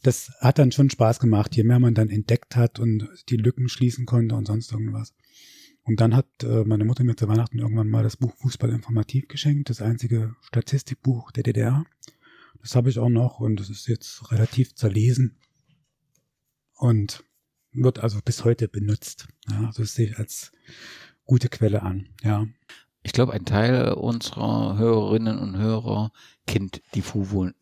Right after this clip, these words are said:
Speaker 2: nicht oder hat sie vielleicht nicht selbst erlebt und in der Hand gehabt. Kannst du kurz erklären,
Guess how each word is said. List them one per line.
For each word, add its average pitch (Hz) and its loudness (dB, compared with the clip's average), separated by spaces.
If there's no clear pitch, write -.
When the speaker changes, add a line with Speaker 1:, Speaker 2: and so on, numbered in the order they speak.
Speaker 2:
nicht - -2
oder 90 0
hat 92 0
sie 92 0
vielleicht - -2
nicht 87 -8
selbst - -2
erlebt 90 0
und 90 -4
in 85 -6
der 82 0
Hand 98 -6
gehabt. - -4
Kannst - -4
du - -4
kurz - -4
erklären, 104 0